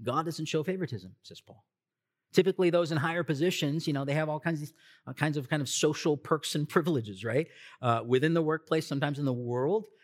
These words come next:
But Paul says there's no bias with God. Bosses don't get more rewards 'cause they have bigger cars and nicer houses, right? We need to know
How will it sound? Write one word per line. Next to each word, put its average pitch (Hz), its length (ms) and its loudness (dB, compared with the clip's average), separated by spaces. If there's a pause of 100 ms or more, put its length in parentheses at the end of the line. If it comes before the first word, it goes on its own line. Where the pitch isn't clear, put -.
(320)
But 147 180 2 (240)
Paul 294 320 4
says 143 400 -2
there's 131 240 -4
no 170 600 0
bias 139 680 0
with 139 460 -4 (160)
God. 180 380 -2 (1120)
Bosses 202 480 2
don't 180 340 0
get 190 240 2
more 196 320 4
rewards 180 560 4
'cause 165 140 0
they 175 100 2
have 165 140 0 (260)
bigger 180 300 -4
cars 185 500 0
and 175 180 -2
nicer 185 360 -2
houses, - 560 -6
right? 135 240 -4 (420)
We 143 100 2
need 208 140 2
to 208 60 2
know 185 540 2